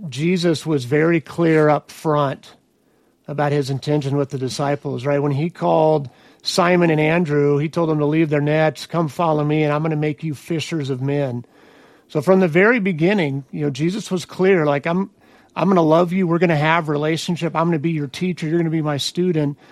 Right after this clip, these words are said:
But there is a purpose for this.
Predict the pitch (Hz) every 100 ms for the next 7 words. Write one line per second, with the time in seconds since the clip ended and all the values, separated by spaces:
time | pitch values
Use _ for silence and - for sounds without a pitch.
0 | - _ - 135 170 208 214 160 156 -
1 | - 190 190 147 - 156 139 139 - -
2 | -